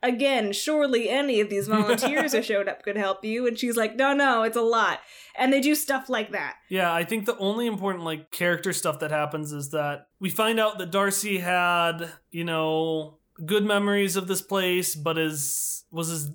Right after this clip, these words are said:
Speaker 2: his dad was always gone.
Speaker 1: It was his aunt and uncle's house.
Speaker 2: Yeah, it was his aunt and his uncle's house. His dad was always gone, uh, not around him on Christmas, which is important for a theme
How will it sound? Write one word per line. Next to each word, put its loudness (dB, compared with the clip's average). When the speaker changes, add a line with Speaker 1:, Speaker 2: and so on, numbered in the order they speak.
Speaker 2:
his -4
dad 0
was -2
always 0
gone. -2
Speaker 1:
It 2
was 2
his 0
aunt -2
and -2
uncle's -4
house. -8
Speaker 2:
Yeah, 0
it -4
was -2
his -6
aunt 0
and -2
his -6
uncle's -4
house. 0
His -8
dad 0
was -4
always -2
gone, -4
uh, -2
not 0
around 0
him -4
on -4
Christmas, -4
which -10
is -6
important -2
for -6
a -4
theme -6